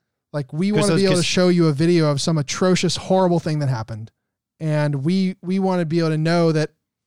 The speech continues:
Speaker 1: within twenty-four hours of this being viral, we will get overwhelming support for new policies to do this.
Speaker 2: Right, right.
Speaker 1: You know? Um, and, and, and that's where, like, Eric Weinstein talks about that, like, concept of using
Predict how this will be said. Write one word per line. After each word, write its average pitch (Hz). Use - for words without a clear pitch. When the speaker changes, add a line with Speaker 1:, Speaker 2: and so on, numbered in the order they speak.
Speaker 1:
within 160
twenty-four 202
hours 185
of 151
this 165
being 156
viral, 143
we 170
will 170
get 165
overwhelming 156
support 147
for 139
new 175
policies 151
to 160
do 135
this. -
Speaker 2:
Right, 92
right. 82
Speaker 1:
You 139
know? 127
Um, 165
and, 175
and, 175
and 175
that's 175
where, 165
like, 151
Eric 147
Weinstein 147
talks 139
about 135
that, 135
like, 131
concept 143
of 120
using 127